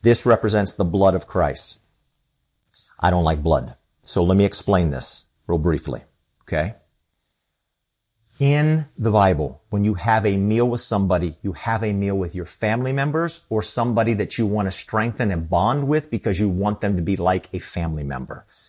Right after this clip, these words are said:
And so when Jesus Christ is inviting us to his table, his table has unlimited capacity. There's always plenty of room at the table of Jesus Christ because he wants you to be a part of his family. What's up with the blood?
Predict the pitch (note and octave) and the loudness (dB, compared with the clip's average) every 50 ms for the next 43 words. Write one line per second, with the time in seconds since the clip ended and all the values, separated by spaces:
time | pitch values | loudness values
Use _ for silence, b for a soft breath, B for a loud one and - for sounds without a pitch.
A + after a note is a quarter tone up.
0 | b b - G#2 G2 - - A2 G2+ F#2+ G2+ F#2+ F#2 E2 G#2 A2+ A#2+ C#3 C#3 - | b b -4 -4 -2 0 2 2 4 4 2 2 2 2 2 2 2 0 -2 -6
1 | - - A#2 G2+ F2+ F#2+ F#2+ - G#2 G2+ F2 F#2 F2+ E2+ D#2 F2+ F#2+ G#2 G#2+ A#2 | -6 -2 0 2 2 2 0 -2 -4 -4 -2 -2 -4 -2 0 0 0 2 2 0
2 | A#2 A2 G2+ G#2 - - - A#2 G#2 F2 G#2+ G#2+ - - - - G#2+ F#2+ F2 C#2+ | 0 0 -2 -2 -4 -4 0 0 0 2 0 -2 -2 -4 -2 0 0 0 0 -2
3 | D2 C2+ B1+ - _ _ _ _ _ _ _ _ _ _ _ _ _ _ B2 B2 | -4 -6 -8 -12 _ _ _ _ _ _ _ _ _ _ _ _ _ _ 0 2
4 | B2 - - - B2+ B2+ B2+ A2 G#2 F#2+ E2 G2 E2+ E2+ E2+ - - _ A#2+ G#2+ | 2 0 -4 -2 0 2 2 2 2 0 2 2 2 2 0 -2 -8 _ -4 -2
5 | G2+ G2 F#2+ F#2+ F#2+ G2 G#2+ A#2 C3 B2+ A#2 A#2+ A2+ - - - A#2 G#2+ F#2 E2+ | -2 0 0 0 0 0 0 2 0 2 2 0 0 -2 -2 0 2 2 2 2
6 | - - F#2 F2 F#2 F#2 F2 - - A2+ G#2+ A2 G#2+ A2 G#2 F#2 - _ - - | 0 -2 -2 -2 -2 -2 -4 -4 0 2 2 2 2 0 -2 -4 -6 _ -20 -10
7 | - A2+ A2+ A2+ A#2 A#2 A2 G2+ A2 G#2+ G2 F#2 E2+ - F#2 - - G#2 G2 F#2+ | -6 -4 -2 -2 -2 -2 -2 0 0 0 2 0 -2 -4 -6 -4 -2 0 0 0
8 | F#2 E2+ F2 E2 D#2+ F2 E2+ E2 - - - F#2 D#2+ D2 - B B B B B | 0 0 -2 -2 -2 -4 -4 -4 -6 -4 -4 -4 -4 -4 -6 B B B B B
9 | - A#2 - - G#2 F2+ - - - - - - B2 B2 B2 B2+ B2 - _ _ | -6 -6 -4 -2 -4 -4 -4 -8 -14 -12 -4 0 2 2 2 2 0 -4 _ _
10 | _ _ _ G#2+ A2 A#2 A2 A2 - - - _ - G2 G2+ G#2 G2+ F#2 F2 D#2+ | _ _ _ -4 -2 -2 -2 -2 -4 -8 -14 _ -4 0 2 4 4 4 2 0
11 | - - E2+ G2 F#2 E2+ - - - G#2 F#2+ F#2 F2+ - - E2+ - F#2 E2+ - | -2 -2 -2 -2 -2 -2 -4 -2 0 0 2 2 0 -4 -8 -8 -6 -6 -6 -6
12 | - - F2+ E2+ D#2 D2+ C#2 C2+ - - _ G2+ F#2+ F#2+ A2 A#2+ - - - - | -6 -6 -4 -4 -4 -4 -6 -8 -12 -12 _ -2 2 2 2 2 2 -4 -2 0
13 | A2 G2 - - G2+ F#2+ - F#2+ E2 - F2 E2+ E2 D2 C2+ C#2 - | 0 0 2 0 -2 -2 -2 -4 -2 -2 0 0 0 0 -2 -4 -10